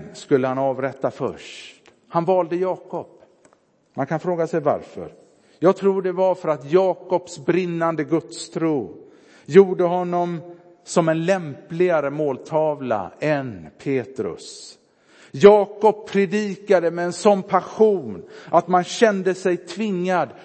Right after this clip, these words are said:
att röja honom ur vägen. Vi vet att Jerusalem vid den här tiden var knappast en ofarlig plats att vara kristen på. Att förknippas med namnet Jesus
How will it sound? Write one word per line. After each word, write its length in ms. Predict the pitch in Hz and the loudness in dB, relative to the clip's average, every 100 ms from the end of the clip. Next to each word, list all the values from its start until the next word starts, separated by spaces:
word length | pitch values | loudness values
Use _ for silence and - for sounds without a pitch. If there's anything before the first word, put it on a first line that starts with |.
| - | -4
att 160 | 139 | -2
röja 520 | 151 160 156 131 131 | 0 0 -2 0 0
honom 600 | 131 147 135 123 110 95 80 - | 0 0 -4 -2 -4 -6 -12 -6
ur 160 | 127 | -4
vägen. 680 | 113 123 120 98 107 82 78 - - _ _ _ _ _ _ _ _ _ _ _ _ | -2 -2 -2 -6 -10 -12 -14 -20 -20 _ _ _ _ _ _ _ _ _ _ _ _
Vi 160 | 156 | 0
vet 260 | 170 180 - | 2 0 0
att 220 | 165 - | -2 2
Jerusalem 720 | 170 165 175 - 185 175 170 | 0 2 -2 -4 0 0 0
vid 100 | 160 | -2
den 120 | 156 | -4
här 140 | 156 156 | -2 -4
tiden 580 | 156 160 139 123 110 107 | -4 -4 -2 -4 -4 -2
var 100 | 131 | -4
knappast 520 | - 156 - 139 - | -2 -4 -2 -2 -2
en 100 | 139 | -6
ofarlig 640 | 147 - - 135 131 120 | -6 -12 -4 -2 -2 -4
plats 440 | - 123 - - 139 | -4 -4 -4 -8 -6
att 200 | 120 131 | -4 -6
vara 100 | 123 | -6
kristen 580 | 143 156 - - 160 | -6 -6 -8 -4 -4
på. 320 | - 123 82 - - _ _ _ _ | -2 -4 -4 -8 -20 _ _ _ _
Att 180 | 147 147 | -2 0
förknippas 840 | 170 - 170 208 - - 156 139 | -2 -4 -2 -4 -6 -2 0 0
med 120 | 151 156 | -2 -2
namnet 420 | 156 151 151 147 | -2 -2 -6 -2
Jesus 880 | 160 156 156 - 147 95 - - | -2 -2 -4 -2 -2 -2 -12 -20